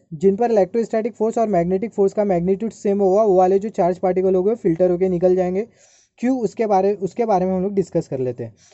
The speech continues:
तो जो इलेक्ट्रोस्टैटिक फोर्स एक्ट करेगा चार्ज पार्टिकल पर, वो डिपेंड करेगा चार्ज का मैग्नीट्यूड कितना है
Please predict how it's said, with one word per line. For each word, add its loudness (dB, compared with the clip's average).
तो 2
जो 2
इलेक्ट्रोस्टैटिक 2
फोर्स -4
एक्ट -2
करेगा 0
चार्ज -2
पार्टिकल -4
पर, 0
वो 2
डिपेंड 0
करेगा -2
चार्ज -2
का -2
मैग्नीट्यूड -2
कितना -2
है -4